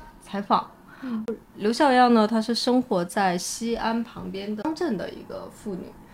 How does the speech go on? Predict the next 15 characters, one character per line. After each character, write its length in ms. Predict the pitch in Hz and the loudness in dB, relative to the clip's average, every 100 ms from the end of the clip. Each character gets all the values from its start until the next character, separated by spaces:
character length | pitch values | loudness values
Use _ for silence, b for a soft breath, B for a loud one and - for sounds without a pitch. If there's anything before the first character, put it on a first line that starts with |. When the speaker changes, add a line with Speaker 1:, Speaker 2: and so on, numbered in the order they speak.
| B | B
Speaker 2:
嗯。 160 | 208 B - _ | -6 B -20 _
Speaker 1:
从 200 | - 220 | -8 -4
她 120 | 240 | -4
自 120 | 254 285 | -4 -4
己 60 | |
的 180 | - - - | -6 -8 -6
表 200 | 170 - | -4 -4
达 200 | - - | -6 -6
力 140 | 196 | -8
啊， 140 | 190 - 247 | -8 -10 -10
相 280 | - - 277 | -8 -4 -4
较 220 | 285 254 | -2 -2
于 140 | 180 175 | -4 -10
这 140 | - | -12
个 240 | 185 170 | -10 -12